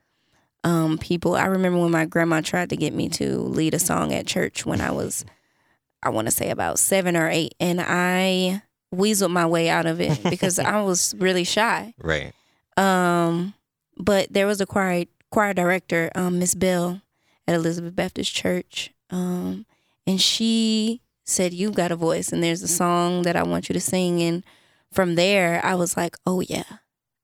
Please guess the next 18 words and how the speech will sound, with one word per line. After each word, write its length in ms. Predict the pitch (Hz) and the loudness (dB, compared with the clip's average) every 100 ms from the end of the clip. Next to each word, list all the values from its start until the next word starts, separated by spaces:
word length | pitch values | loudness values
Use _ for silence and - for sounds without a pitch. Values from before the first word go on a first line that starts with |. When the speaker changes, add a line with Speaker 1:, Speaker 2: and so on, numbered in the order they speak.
| - | -12
Speaker 1:
I've 100 | 202 | -8
gotta 200 | - - | -8 -6
do 120 | - - | -6 -6
this." 300 | 208 220 - _ _ _ _ _ _ _ _ _ _ 90 | -6 -10 -18 _ _ _ _ _ _ _ _ _ _ -14
Speaker 2:
So 240 | - 82 | -6 -4
it 20 | |
was, 140 | 80 78 | -4 -4
like, 180 | 85 71 | -6 -6
life-changing. 400 | 65 82 - 87 | -8 -8 -8 -4
It 40 | |
was 120 | 101 98 | -2 -2
at 160 | 85 | -2
church. 380 | - 92 90 - | -4 -4 -4 -6
It 40 | |
was 140 | 80 78 | -8 -4
life-changing 540 | 78 78 - 87 87 | -4 -4 -6 -6 -6
for 140 | 87 90 | -8 -8
you? 180 | 90 | -8